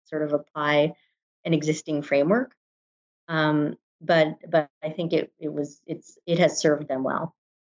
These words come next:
Something interesting that could happen if you do that work is that,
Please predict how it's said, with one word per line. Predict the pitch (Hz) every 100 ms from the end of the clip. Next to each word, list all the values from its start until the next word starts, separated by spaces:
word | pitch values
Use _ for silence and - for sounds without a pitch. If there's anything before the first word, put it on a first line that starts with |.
| _ _ - - _ -
Something | 240 240 240
interesting | 220 220 196 208
that | 180 165
could | 165
happen | 160 254 302 - 156 190 226 _ -
if | 180
you | 165
do | 170 233
that | 143 -
work | 139 123 175 - _ _ _ _ _ -
is | 185 175 175 165
that, | 170 156 156 156 156